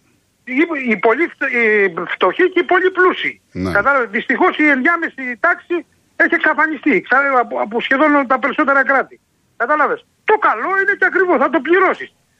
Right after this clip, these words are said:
Speaker 1: Τι, Σλούκας, ε, θα το πληρώσεις, δεν γίνεται, κατάλαβες τώρα. Γιατί εγώ θυμάσαι, τι σου έλεγα, μου-, και μου λέ-, λέγανε όλοι, "Δεν είναι τα λεφτά, δεν είναι το οικονομικό". Ποιο δεν είναι το οικονομικό,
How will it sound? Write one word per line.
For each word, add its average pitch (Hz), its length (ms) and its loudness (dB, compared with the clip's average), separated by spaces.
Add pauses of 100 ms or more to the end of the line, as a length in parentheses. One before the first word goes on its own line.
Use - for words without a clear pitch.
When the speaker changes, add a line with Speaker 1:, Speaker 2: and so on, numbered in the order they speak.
(160)
Speaker 1:
Τι, 359 80 2 (760)
Σλούκας, 285 460 2 (180)
ε, - 20 -12 (260)
θα 403 140 2
το 427 120 2
πληρώσεις, 440 360 0
δεν 381 140 0
γίνεται, 370 300 0 (100)
κατάλαβες 185 440 0
τώρα. 180 140 2 (460)
Γιατί 170 220 0 (120)
εγώ 175 200 2
θυμάσαι, 190 400 -2
τι - 120 -20
σου 240 140 -8
έλεγα, 202 220 0 (560)
μου-, 185 160 -8
και 202 120 -2
μου 208 80 0
λέ-, 233 180 2 (100)
λέγανε 240 280 0 (100)
όλοι, 240 120 -2 (120)
"Δεν 277 160 2
είναι 294 180 2
τα 269 240 2
λεφτά, 269 300 0 (120)
δεν 262 140 0
είναι 277 200 0
το 262 100 2
οικονομικό". 254 460 -2 (140)
Ποιο 277 180 2
δεν 359 120 2
είναι 359 120 2
το 294 140 2
οικονομικό, 208 400 -2